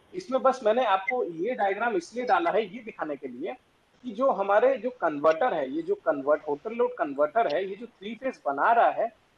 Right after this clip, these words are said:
इसके parallel में हमने ये आरसी filter दे रखा है। We have provided these आरसी filters here। Why is this आरसी filter provided?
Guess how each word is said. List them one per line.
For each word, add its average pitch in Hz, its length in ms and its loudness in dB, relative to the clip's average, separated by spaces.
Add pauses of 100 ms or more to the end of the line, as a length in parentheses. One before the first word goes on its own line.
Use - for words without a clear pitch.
(140)
इसके 233 240 -4
parallel 196 480 4
में 262 120 -2
हमने 240 240 0
ये 277 80 0
आरसी 185 500 2
filter 202 280 -4
दे 143 160 -4
रखा 117 300 -10
है। 101 80 -14 (1120)
We 214 60 -2
have 254 180 -2
provided 214 460 2
these 277 140 -4
आरसी 165 440 0
filters 165 360 -4
here। - 720 -16
Why 240 260 2
is 247 80 -8
this 247 160 -6
आरसी 180 320 0
filter 180 280 -4
provided? 113 460 -10